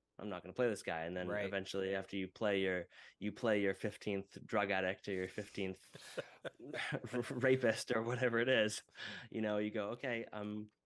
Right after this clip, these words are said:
Speaker 1: uh, I'm probably gonna get this one 'cause I got the other guys."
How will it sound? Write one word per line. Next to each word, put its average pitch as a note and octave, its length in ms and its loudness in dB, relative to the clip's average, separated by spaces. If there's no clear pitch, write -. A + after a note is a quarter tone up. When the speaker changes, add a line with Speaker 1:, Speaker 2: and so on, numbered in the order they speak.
Speaker 1:
uh, D#2+ 200 0
I'm G2 140 -2
probably G#2+ 300 2
gonna G#2 160 2
get A2 160 -2
this G2+ 140 -6
one G2+ 200 -2
'cause F#2+ 160 -6
I G2 80 2
got G#2 220 0
the G#2 100 2
other F#2+ 160 0
guys." F2 400 -6